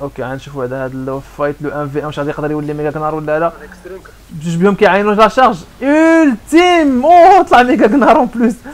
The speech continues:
Speaker 1: الا غادي سون التيم هنايا خداو لو بروميي كيل، اونفا لو دوزيام كيل في لا بارتي.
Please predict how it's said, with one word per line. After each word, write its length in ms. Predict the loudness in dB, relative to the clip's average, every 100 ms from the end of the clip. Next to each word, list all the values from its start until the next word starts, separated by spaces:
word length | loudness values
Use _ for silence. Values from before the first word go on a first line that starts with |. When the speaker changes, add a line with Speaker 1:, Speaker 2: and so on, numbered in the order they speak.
| -14 -2
Speaker 1:
الا 100 | 2
غادي 220 | 2 0
سون 260 | -6 -4 -6
التيم 300 | -6 -6 -4
هنايا 240 | -6 -6
خداو 280 | -6 -4 -4
لو 100 | -6 -6
بروميي 320 | -6 -6 -12
كيل، 180 | -14 -12
اونفا 180 | -12 -10
لو 80 | -8
دوزيام 360 | -8 -8 -10 -10
كيل 160 | -12 -10
في 100 | -8
لا 60 |
بارتي. 380 | -6 -6 -8 -14